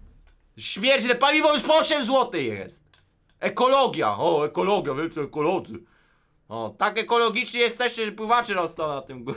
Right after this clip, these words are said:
<laughs> Nie, ale biorą, biorą, chłopaki biorą! Uh! Dzisiaj na kukurydzę! Na kukurydzę, oj, na kukurydzy to, o. Nawet sobie nie wyobrażacie, jak na kukurydzę biorą.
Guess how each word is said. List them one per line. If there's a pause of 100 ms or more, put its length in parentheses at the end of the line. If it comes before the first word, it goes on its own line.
(140)
<laughs> (3500)
Nie,
ale
biorą,
biorą,
chłopaki
biorą! (200)
Uh! (880)
Dzisiaj
na
kukurydzę! (680)
Na
kukurydzę,
oj,
na
kukurydzy
to,
o. (1300)
Nawet
sobie
nie
wyobrażacie,
jak
na
kukurydzę
biorą.